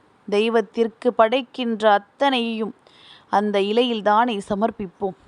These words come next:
அதுபோல அரச இலை என்பது விநாயக பெருமானுக்கு உகந்த இலை. அதனால் அந்த அரச இலையும் தெய்வ கடாட்சம் பொருந்திய இலை என்பதனை புரிந்து கொள்.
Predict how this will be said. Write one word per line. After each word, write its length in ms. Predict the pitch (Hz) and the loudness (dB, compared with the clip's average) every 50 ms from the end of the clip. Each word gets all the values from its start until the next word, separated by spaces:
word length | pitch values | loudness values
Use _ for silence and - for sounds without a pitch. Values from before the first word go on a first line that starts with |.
| - - - _ - _ _ _ _ _ _ - _ _ - - - - - | -20 -20 -20 _ -20 _ _ _ _ _ _ -20 _ _ -20 -20 -14 -2 2
அதுபோல 480 | - 233 226 254 220 226 247 247 277 285 269 240 233 - _ _ _ _ _ _ _ _ _ _ _ _ _ _ _ _ - | 4 4 4 4 4 6 6 6 8 6 6 4 2 0 _ _ _ _ _ _ _ _ _ _ _ _ _ _ _ _ 2
அரச 400 | 214 220 233 262 294 285 - - 302 277 | 4 4 6 4 4 2 2 2 2 2
இலை 240 | 254 240 254 254 247 233 214 | 2 2 2 2 2 2 0
என்பது 400 | 214 214 214 196 220 208 220 190 - - _ _ _ _ _ _ _ _ _ - | -2 -2 0 0 0 2 0 -2 -2 -4 _ _ _ _ _ _ _ _ _ -6
விநாயக 600 | 190 202 202 220 226 226 220 208 202 185 208 202 | -4 -2 2 2 4 4 2 2 0 0 -2 -2
பெருமானுக்கு 880 | - 214 202 202 208 214 208 214 233 262 262 240 214 - - - 240 214 190 | 0 0 0 2 2 2 4 4 4 4 2 0 -6 -8 -6 -4 -2 -2 0
உகந்த 400 | 196 196 - 262 269 269 247 240 202 190 | 0 0 0 2 2 2 2 2 2 2
இலை. 220 | 190 202 208 190 - _ _ _ _ _ _ _ _ _ _ _ _ _ _ _ _ - _ - - - - - - - - - - | 0 -2 -2 -2 -4 _ _ _ _ _ _ _ _ _ _ _ _ _ _ _ _ -20 _ -20 -20 -20 -20 -20 -20 -20 -20 -4 2
அதனால் 540 | - 214 220 214 233 226 233 233 220 202 196 - _ _ | 4 6 6 6 6 6 6 4 4 2 0 -6 _ _
அந்த 260 | - 214 220 226 226 226 220 | -2 0 2 4 4 6 6
அரச 320 | 220 220 247 277 269 - 302 277 | 6 4 2 2 0 2 0 0
இலையும் 480 | 254 254 262 269 302 294 294 262 247 233 _ _ - 208 | 2 2 2 2 2 2 0 -2 -2 -4 _ _ -8 -2
தெய்வ 320 | 196 208 220 247 233 233 208 | 2 2 2 4 2 2 4
கடாட்சம் 640 | 220 208 208 240 240 220 208 - - - 247 214 190 - | 4 4 6 6 4 4 2 0 -2 -2 -2 -2 -2 -2
பொருந்திய 580 | - 208 208 247 254 247 247 226 208 208 190 185 | -2 0 0 2 0 0 -2 0 0 0 0 0
இலை 220 | 196 226 240 226 214 190 | 0 0 0 0 0 0
என்பதனை 480 | 196 190 185 190 185 185 190 180 170 175 | -2 -2 0 0 0 0 0 -4 -4 -6
புரிந்து 420 | - - 214 226 262 254 233 208 - | -2 -2 0 0 2 0 0 -2 0
கொள். 180 | 190 185 - | -2 -2 -2